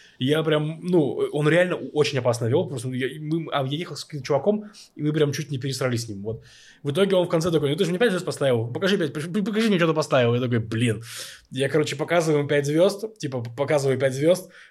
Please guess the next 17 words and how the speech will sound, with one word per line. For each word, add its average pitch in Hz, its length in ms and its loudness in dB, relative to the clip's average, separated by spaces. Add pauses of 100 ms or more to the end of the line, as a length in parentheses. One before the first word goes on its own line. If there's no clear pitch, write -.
выхожу, 139 420 4
короче, 131 400 0
ну 135 80 -4
и 143 40 0
понимаю, 151 260 2
что 143 200 -4
там 147 200 -2
ещё 139 140 -4
нужно 135 180 -2
отправить, 139 240 -2
отправить 131 480 0
нажать, 117 180 2
чтобы 120 200 -2
отправить. 117 220 0
Я 113 40 -4
такой: 113 160 -8
«Так, 117 160 -4